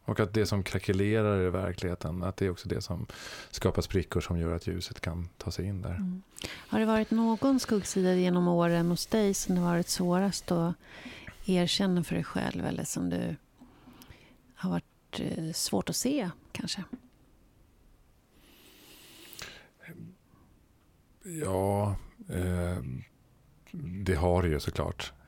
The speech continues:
Speaker 1: Eh, och alla de här sakerna har ju varit processer i olika fa-,
Speaker 2: Mm.
Speaker 1: och olika faser i olika tider också. Eh, nej, men det, för mig handlar det om...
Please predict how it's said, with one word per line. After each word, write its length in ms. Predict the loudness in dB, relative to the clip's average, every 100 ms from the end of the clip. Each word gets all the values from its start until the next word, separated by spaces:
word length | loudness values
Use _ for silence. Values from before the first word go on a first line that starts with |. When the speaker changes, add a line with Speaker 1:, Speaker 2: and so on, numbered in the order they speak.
| -4
Speaker 1:
Eh, 920 | 0 0 0 -2 -4 -4 -6 -8 -6
och 200 | -4 -2
alla 240 | 2 4
de 120 | 4
här 180 | 4 2
sakerna 240 | 2 2 2
har 60 |
ju 60 | 2
varit 180 | 2 0
processer 440 | 0 0 0 0
i 40 | 0
olika 380 | 2 0 0
fa-, 260 | -2 0 2
Speaker 2:
Mm. 80 | 4
Speaker 1:
och 160 | 2 0
olika 240 | 2 0
faser 560 | 0 0 2 2 0 0
i 40 |
olika 200 | 0 -2
tider 440 | 0 0 0 0 -2
också. 380 | -4 -4 -4 -6 -12 -14 -12 -12 -14 -16 -16 -2
Eh, 600 | 0 2 2 2 0 -2 -4 -8 -12 _ _ _ _ _ _ _ _ _ _ _ _ _ _ _ _ _ _ _ _ _ _ _ _ _ _ -20 _ _ _
nej, 220 | -4 0
men 140 | 2
det, 400 | 2 2 2 0
för 120 | 0 2
mig 220 | 4 4
handlar 320 | 4 4 4
det 60 | 6
om... 600 | 6 6 6 4 4